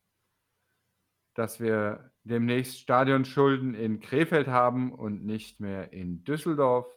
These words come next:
Ne? Da muss man auch dazu sagen, keine Ahnung.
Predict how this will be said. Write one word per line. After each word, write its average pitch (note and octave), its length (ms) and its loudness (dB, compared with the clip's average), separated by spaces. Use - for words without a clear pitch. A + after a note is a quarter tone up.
Ne? A#2+ 400 -6
Da G2 140 -10
muss A2 240 -8
man G2 100 -6
auch F#2 140 -6
dazu B2 340 -10
sagen, A2 500 -4
keine F2+ 280 -8
Ahnung. E2 340 -12